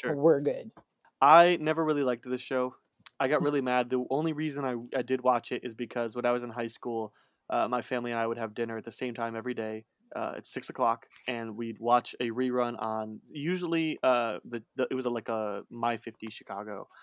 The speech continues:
Speaker 1: And so it was usually, like, reruns of shows on, like, C B S or A B C or things like that,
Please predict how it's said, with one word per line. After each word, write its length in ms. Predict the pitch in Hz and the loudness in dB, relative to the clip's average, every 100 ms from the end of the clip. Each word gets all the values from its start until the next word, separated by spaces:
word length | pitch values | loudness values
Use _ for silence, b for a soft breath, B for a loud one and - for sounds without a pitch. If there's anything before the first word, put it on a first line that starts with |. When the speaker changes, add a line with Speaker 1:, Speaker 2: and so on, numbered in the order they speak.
| b b 131 | b b -6
Speaker 1:
And 100 | 123 | -2
so 160 | 127 - | -2 -2
it 80 | 135 | -4
was 180 | 127 | -4
usually, 360 | 143 190 196 180 | -4 -2 4 6
like, 160 | 160 120 | 6 4
reruns 640 | 139 139 139 135 135 - _ _ _ - | 0 2 2 0 -4 -12 _ _ _ 2
of 460 | 127 117 113 110 - - | 4 6 2 -2 -10 -12
shows 480 | - 131 123 123 117 | -4 2 2 2 -2
on, 480 | - 117 117 113 110 | -2 -2 -2 -4 -6
like, 220 | 110 - | -8 -8
C 140 | 127 | -8
B 100 | 117 | -4
S 160 | 117 - | -4 -4
or 80 | 117 | -8
A 100 | 113 | -6
B 140 | 113 | -8
C 480 | - 113 110 110 104 | -10 -10 -10 -8 -10
or 100 | 107 | -10
things 200 | 110 113 | -12 -8
like 160 | 110 107 | -8 -4
that, 260 | 110 104 | -2 0